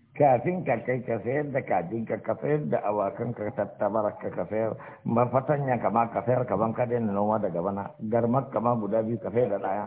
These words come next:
wane ne ma ka sayar, malam kafin ka dafa miliyan talatin ka auro ya da tsawo. Saboda haka nan sunan istilahi shar'i ne,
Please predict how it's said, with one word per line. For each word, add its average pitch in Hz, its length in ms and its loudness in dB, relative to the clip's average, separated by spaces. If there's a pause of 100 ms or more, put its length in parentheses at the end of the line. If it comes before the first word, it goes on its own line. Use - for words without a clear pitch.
(100)
wane 117 340 0
ne 123 120 -2
ma 120 160 2
ka 110 160 -2
sayar, 120 240 2 (300)
malam 127 360 4
kafin 117 380 0
ka 120 100 -2
dafa 110 320 2
miliyan 110 680 0
talatin 80 600 -6 (200)
ka - 120 0
auro 98 320 -2
ya 87 240 -2 (840)
da 117 180 2
tsawo. 113 480 -2 (1400)
Saboda 135 280 6
haka 131 160 4
nan 127 160 4 (280)
sunan 170 440 4 (160)
istilahi 127 800 4
shar'i 160 480 4
ne, 147 160 4